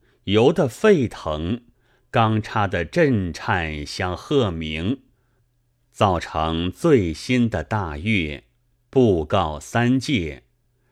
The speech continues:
地下太平。有一伟大的男子立在我面前，美丽慈悲，遍身有大光辉。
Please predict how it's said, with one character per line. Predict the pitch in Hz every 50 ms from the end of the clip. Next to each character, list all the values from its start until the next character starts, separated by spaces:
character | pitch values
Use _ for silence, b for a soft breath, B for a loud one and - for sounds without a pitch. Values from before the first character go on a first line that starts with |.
| _ _ _ _
地 | - 131 113 92 82 78 71
下 | 69 - - - 92 85 80 76 71 71 -
太 | - - - 160 156 131 95 80 71
平。 | - - - 85 78 78 76 76 80 - - _ _ _ _ _ _ _ _ _ _ _ _ _ _ _ _ _ _ _ _ _ _ _ _ _ _ _ _ _ _ _ _ _ _ _ _ -
有 | 120 139 147 147
一 | 170 196 185
伟 | 143 104 104 104 98 92 95
大 | 98 - 170 147
的 | 120 117 107 98
男 | 95 92 90 92 101 120
子 | 131 - - 92 87 82 80 82
立 | 87 104 127 127 104 90
在 | - - 98 92
我 | 85 82 80 78
面 | 92 120 127 104 85 78 76
前， | - - - 85 78 76 76 80 85 104 120 - _ _ _ _ _ _ _ _ _ _ _ _ _
美 | - 98 101 95 90 87 87 90 92
丽 | 107 151 185 156 107 82 73 - - _ _
慈 | - - - - - 80 80 85 92
悲， | 95 - - 131 131 131 135 151 151 - _ _ _ _ _ _ _ _ _ _ _ _ _ _
遍 | - 113 107 95 87 82 80 78 78
身 | - - - 110 110 107 107 110 107 82
有 | 92 87 82 80 80
大 | - - 139 123 92 76 76
光 | - - 113 110 110 110
辉。 | 110 - - 123 110 110 110 123 - _